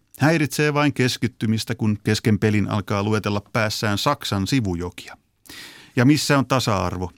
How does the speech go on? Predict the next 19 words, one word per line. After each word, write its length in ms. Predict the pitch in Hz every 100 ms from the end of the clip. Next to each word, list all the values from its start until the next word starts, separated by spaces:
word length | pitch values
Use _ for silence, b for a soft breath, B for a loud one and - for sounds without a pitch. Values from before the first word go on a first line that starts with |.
| -
josta 260 | 107 -
niin 220 | 113 110
paljon 340 | 104 110 104 101
nykyään 360 | 104 104 95
puhutaan? 440 | 90 95 92 101 98 B B B
Mihin 360 | 127 170 151 165
on 160 | 165 135
unohdettu 540 | 151 135 131 120 -
ne 100 | 117
urheilijat, 720 | 131 131 120 101 92 95 92 B B -
joille 200 | 131 139
tiedoksi 400 | - 202 170 -
riittää 440 | 135 139 - 151 147
sananlasku? 760 | 175 160 131 120 120 - 123 - _ -
Kai 160 | 196
niilläkin 420 | 120 165 90 87
on 100 | 90
jotain 340 | 87 107 101 107
oikeuksia. 600 | 110 95 95 - - -